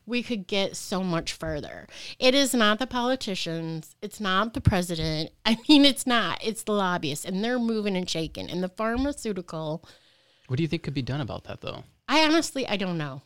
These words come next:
Speaker 1: 'Cause again, this
Speaker 2: You'd
Speaker 1: is
Speaker 2: almost
Speaker 1: why
Speaker 2: have to overthrow 'em
Speaker 1: You,
Speaker 2: somehow.
Speaker 1: you have to, but they, but it's, you know, that's how this has been set up. And I do believe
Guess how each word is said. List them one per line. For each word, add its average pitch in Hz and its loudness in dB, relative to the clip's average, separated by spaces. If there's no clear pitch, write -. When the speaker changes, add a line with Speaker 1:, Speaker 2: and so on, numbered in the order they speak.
Speaker 1:
'Cause 247 0
again, 254 -2
this 185 -6
Speaker 2:
You'd 123 4
Speaker 1:
is 127 2
Speaker 2:
almost 156 2
Speaker 1:
why 135 4
Speaker 2:
have 113 0
to - -4
overthrow 123 -2
'em 104 -10
Speaker 1:
You, - -12
Speaker 2:
somehow. 233 4
Speaker 1:
you - 8
have 247 2
to, 214 -4
but 208 0
they, 220 2
but 220 0
it's, 220 0
you - -6
know, 208 2
that's 208 -4
how 202 -2
this 202 -6
has 202 -10
been 196 -8
set 175 -8
up. 233 -4
And 208 -2
I 208 2
do 247 -4
believe 185 -2